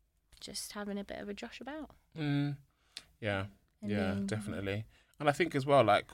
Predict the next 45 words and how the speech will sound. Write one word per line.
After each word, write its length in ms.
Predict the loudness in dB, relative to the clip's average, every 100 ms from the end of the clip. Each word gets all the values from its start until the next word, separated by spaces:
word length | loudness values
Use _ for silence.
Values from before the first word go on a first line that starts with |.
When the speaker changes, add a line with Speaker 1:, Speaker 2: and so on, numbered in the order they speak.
| -14
Speaker 2:
the 80 | -6
thing 160 | -2
that 100 | 0
we, 220 | 0 -2 -2 -6 -2
uh, 80 |
the 80 | 0
first 440 | 6 10 10 8 2
year, 340 | 4 6 4
I 100 | 4
would 140 | 2 0
say 140 | -2
that 160 | -2 -4
we 100 | -4
didn't 400 | -2 0 -2 -4 -12 _ -10
reward 440 | -4 2 4 4
ourselves 600 | 4 2 4 4 2 -2
for 120 | -2 2
the 100 | 4
work 240 | 4 2
that 60 | -2
we 100 | -4
were 120 | -2
doing. 440 | -2 0 0 -2 -6 -8 -4
Speaker 1:
No. 160 | 0 2
Speaker 2:
So 60 |
we 80 | 4
were 100 | 4
Speaker 3:
Mm. 60 | 4
Speaker 2:
doing 260 | 6 6 6
the 80 |
work 420 | 6 10 10 8 0
and 80 | -2
we 80 |
were 160 | 0 -2
just 240 | -4 -6
doing 300 | 2 4 4
the 60 | 4
work. 260 | 2 2 0
We 80 |
were 60 | -6
driving 440 | 0 8 8 8 4
and 100 | 2
driving 340 | 4 4 4
and 80 | -2
driving. 540 | 2 2 2 -2 -6